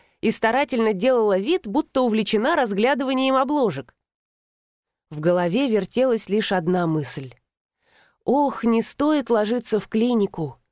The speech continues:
Похоже, живой мне оттуда не выйти. Судьба подаёт недобрые знаки.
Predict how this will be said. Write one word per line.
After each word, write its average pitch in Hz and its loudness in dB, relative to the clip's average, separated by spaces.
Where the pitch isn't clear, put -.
Похоже, 233 0
живой 220 0
мне 196 2
оттуда 220 0
не 190 2
выйти. 190 -4
Судьба 185 0
подаёт 214 0
недобрые 233 2
знаки. 214 -2